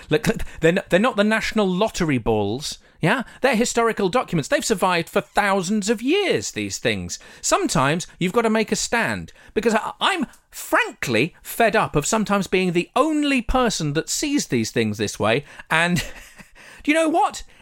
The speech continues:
If you want to put a clause on the Magna Carta about the free distribution of beef to the peasant folk of Nottinghamshire, then maybe sometimes you've got to do that yourself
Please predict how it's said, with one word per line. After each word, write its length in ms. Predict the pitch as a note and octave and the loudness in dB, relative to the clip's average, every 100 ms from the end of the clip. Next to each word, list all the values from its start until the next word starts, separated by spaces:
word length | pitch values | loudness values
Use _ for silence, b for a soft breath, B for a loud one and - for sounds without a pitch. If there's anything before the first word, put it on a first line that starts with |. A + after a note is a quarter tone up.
| b | b
If 220 | D3 - | -2 0
you 120 | B2 | 0
want 260 | A2 A3+ D#4+ | 2 0 0
to 60 | |
put 200 | - D#4 | 2 2
a 40 | C#4+ | 0
clause 600 | - C4 A#3+ A#3 A#3 - B B B _ - | -2 0 2 2 -2 -6 B B B _ 0
on 180 | F4 | 0
the 80 | E4+ | 0
Magna 400 | C#4 C4 - A3 | 0 -2 -2 -4
Carta 600 | G3+ G3+ F#3 F#3 F#3+ F#3 - B | -2 -2 0 -2 -2 -2 -6 B
about 320 | B2 C#3 F#3 D#3 | -2 0 0 0
the 120 | C#3 | -4
free 480 | - - C4 C#4+ B3 | -4 0 2 2 0
distribution 680 | B3+ - A#3 A#3 B3 - | -2 -2 -2 -2 -2 0
of 380 | B3 F#3 A2+ - | 0 0 -4 -2
beef 380 | G3 E3+ C3+ - | 0 0 -4 -2
to 100 | F#3 | 0
the 140 | D3+ | 0
peasant 440 | - - A#3 A3 G3 | 0 0 2 0 -2
folk 360 | - G#3+ G#3 | 2 2 2
of 100 | F#3+ | 2
Nottinghamshire, 920 | F#3+ E4 D#4+ G3 B2+ A2+ - A2 D#3 E3+ b b b | 2 2 0 0 0 -2 0 0 0 -4 b b b
then 160 | G3 F#3 | 0 2
maybe 280 | F#4 D#4+ A3+ | 2 0 0
sometimes 540 | A4 G4+ A3 F3 E3+ | 0 -2 0 0 0
you've 120 | E4 | 0
got 160 | - G#3 | 0 -2
to 80 | F#3 | 0
do 180 | G#3+ | 0
that 220 | F#3 - F3+ | 0 0 0
yourself 640 | D3+ - G#4 E4+ C#3 | 0 0 -2 0 -2